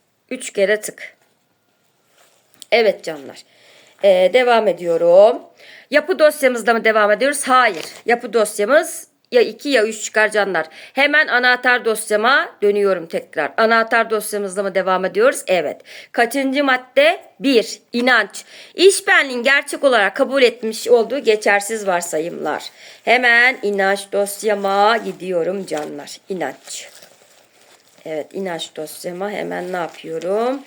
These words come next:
Gidiyorum. İnanç dosyası. Evet. İnanç dosyama gidiyorum. Evet.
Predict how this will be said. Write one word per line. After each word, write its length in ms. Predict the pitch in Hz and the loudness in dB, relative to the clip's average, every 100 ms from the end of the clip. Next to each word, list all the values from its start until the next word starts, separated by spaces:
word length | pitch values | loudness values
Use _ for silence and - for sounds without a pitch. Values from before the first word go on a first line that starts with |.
| - _ _ _ _ _ _ | -20 _ _ _ _ _ _
Gidiyorum. 540 | 170 190 214 170 143 143 _ _ _ _ | -16 -8 -2 -2 -4 -12 _ _ _ _
İnanç 460 | 180 180 180 208 - | -14 -10 -8 -8 -8
dosyası. 640 | 170 165 - 190 190 - 143 - - - _ _ _ - _ - - - _ - | -12 -14 -12 -10 -10 -10 -14 -18 -20 -20 _ _ _ -20 _ -20 -20 -20 _ -20
Evet. 600 | - - - - - - _ _ _ | -20 -20 -20 -16 -16 -18 _ _ _
İnanç 340 | 185 180 180 - | -16 -14 -14 -14
dosyama 420 | 180 175 - 165 180 | -14 -14 -14 -14 -14
gidiyorum. 460 | 175 - 156 135 - _ _ _ _ _ _ _ _ - - - _ _ _ _ _ _ _ _ 175 | -16 -14 -14 -14 -18 _ _ _ _ _ _ _ _ -20 -20 -20 _ _ _ _ _ _ _ _ -16
Evet. 800 | 165 76 67 57 53 - - | -14 -14 -14 -16 -18 -18 -20